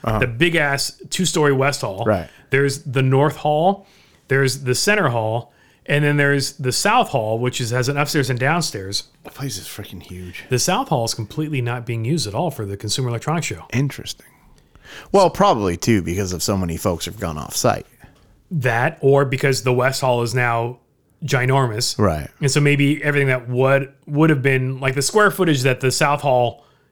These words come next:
Speaker 2: used to take up or used to have
Speaker 1: Is all over
Speaker 2: has
Speaker 1: there
Speaker 2: been
Speaker 1: now.
Speaker 2: sup-,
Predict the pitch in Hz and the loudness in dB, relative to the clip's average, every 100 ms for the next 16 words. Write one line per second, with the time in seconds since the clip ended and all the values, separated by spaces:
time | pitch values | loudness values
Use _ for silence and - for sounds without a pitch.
0 | _ 131 127 151 180 - 135 - 120 113 | _ -4 2 4 4 2 0 0 -4 -2
1 | - 127 123 151 147 123 101 143 113 107 | -2 -2 0 2 2 -2 0 -2 0 -4
2 | 113 _ 147 107 80 80 85 85 151 87 | -6 _ -2 0 0 0 -4 -2 0 2
3 | 147 80 139 - | 0 0 -2 -6